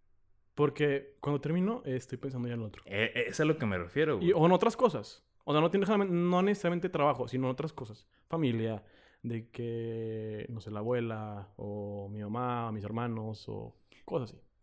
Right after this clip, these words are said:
Speaker 2: Y te ve-, te quisiera preguntar otra cosa también que me da curiosidad. Es,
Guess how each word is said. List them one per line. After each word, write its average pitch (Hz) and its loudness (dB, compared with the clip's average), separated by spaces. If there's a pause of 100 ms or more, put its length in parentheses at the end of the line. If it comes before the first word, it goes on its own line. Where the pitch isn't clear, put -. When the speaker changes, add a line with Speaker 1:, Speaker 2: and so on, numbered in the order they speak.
(100)
Speaker 2:
Y 190 0
te 190 6
ve-, 180 4 (140)
te - -6
quisiera 151 2
preguntar 156 0
otra 156 0
cosa - -8
también 120 -2
que 135 -4
me 123 0
da 113 -4
curiosidad. 113 -2 (500)
Es, - -4